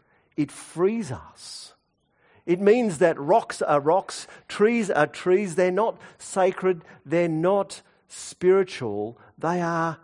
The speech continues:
created by the Creator for our good. And we receive them. We maybe don't appreciate just what an incredible freedom that gives. That Paul breaks superstition apart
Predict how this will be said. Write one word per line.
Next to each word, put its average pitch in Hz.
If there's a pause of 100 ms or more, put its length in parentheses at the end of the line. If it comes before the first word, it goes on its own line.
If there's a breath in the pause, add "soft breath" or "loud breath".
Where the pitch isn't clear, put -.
(140)
created 165
by 151
the 135
Creator 135 (640 soft breath)
for -
our 180
good. 156 (1000 soft breath)
And 170
we 202
receive 190
them. 113 (1000 soft breath)
We 190
maybe 214
don't 170
appreciate 147
just 156 (420 soft breath)
what 143
an 147
incredible 143
freedom 123
that 104
gives. - (760 soft breath)
That 117
Paul 156 (360 soft breath)
breaks 127
superstition -
apart 98